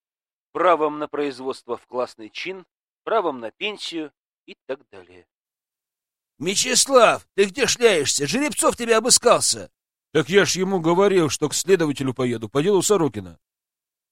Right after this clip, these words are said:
«Ох уж и пытал меня господин следователь. Хотел я ему рассказать, как ты Иванову уложением о наказаниях по голове бил, да не стал. Думаю, пусть живёт друг Петровский». Чёрт!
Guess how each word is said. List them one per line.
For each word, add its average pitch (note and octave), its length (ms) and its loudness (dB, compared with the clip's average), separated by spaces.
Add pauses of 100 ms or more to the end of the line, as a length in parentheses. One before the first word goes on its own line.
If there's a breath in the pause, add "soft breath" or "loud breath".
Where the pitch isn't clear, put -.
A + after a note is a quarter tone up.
(300)
«Ох C3+ 240 0
уж A#2+ 220 -6
и A2+ 60 -6
пытал G#2+ 580 -2
меня G#2 260 -12
господин A#2 460 -6
следователь. A#2 720 -6 (1040)
Хотел G#3 400 4
я G3 180 2
ему G3 220 2
рассказать, E3 600 0
как D#3+ 200 -4
ты E3 240 -2
Иванову D#3 640 0
уложением D#3 760 -2
о D#3 120 -2
наказаниях D#3 840 0
по C3+ 80 -4
голове C#3 440 0
бил, A#2+ 460 -8 (300)
да D3 180 -4
не F#3+ 140 0
стал. A2+ 480 0 (460)
Думаю, D#3+ 340 2
пусть D#4+ 260 0
живёт B3 380 0
друг B2+ 220 -8
Петровский». B2+ 640 -4 (800)
Чёрт! - 760 -4